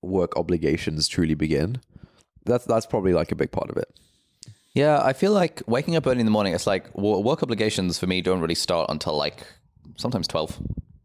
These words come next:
Speaker 2: often, like, occasionally ten.
Speaker 1: Whoa.
Speaker 2: And so when I wake up at seven, I'm like, "Whoa, I have, like, five hours to myself before the work obligations start."
Speaker 1: Yeah.
Speaker 2: And that feels great.
Speaker 1: Yeah. Yeah, I think, I think that that's definitely part of it. Um, but I've been recently thinking that, like,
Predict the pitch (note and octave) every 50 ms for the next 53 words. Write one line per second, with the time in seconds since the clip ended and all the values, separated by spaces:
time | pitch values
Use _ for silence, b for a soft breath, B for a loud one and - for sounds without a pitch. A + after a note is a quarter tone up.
0 | - - - - - - E2+ - - E2+ E2 - - - F2+ E2 D#2+ D#2 D2+ -
1 | D#2+ D#2+ G2+ - - - - - F#2+ F#2+ F#2 - - - _ _ _ - G2 F2+
2 | - - F#2+ F#2 F#2 F2+ F2 E2 - - - F#2 G2 G2 F#2 F#2+ - - - -
3 | - G2 F#2+ F2+ E2 D#2 D#2 D2+ D2 C#2+ - - G#2 G#2+ G2+ F2+ D2+ B1 F2 F#2+
4 | G2 F2+ F#2 D#2+ D#2 - - F#2+ F2+ E2+ E2+ D#2+ D#2+ - - F2+ A1+ - - -
5 | D2 - - - - - - - _ _ - F2 - - F2 D#2+ D#2+ D#2+ E2 E2
6 | - - F2+ E2+ D#2+ D#2+ - F2 - E2 D#2 E2+ - E2 - - - - - -
7 | - _ _ _ - G2+ E2+ F2 D#2+ - D2 - - C#2 - - - - - -
8 | - - - - E2 E2+ F2 G#2 - - B B B B B B B B B B2+
9 | B2 A#2 A#2 B2 D#3 D3 B2+ A#2+ B2+ B2+ C#3 B2+ G#2+ F2+ F2 - _ - E2+ E2
10 | - - D#2 - - - - - D#2+ - - - - - - - b b b b
11 | b b b b b b - F2+ F2+ F2+ F2 E2+ F2 E2+ D#2 - _ _ _ _
12 | _ _ _ _ _ _ _ - G#2+ G2+ A#2 B2 B2+ C3+ D3 D3+ E3+ F#3 - E3+
13 | D3+ A#2+ - A#2 G2+ F2 F2+ E2+ E2 D2+ - - D#2+ E2 C#2+ C#2+ -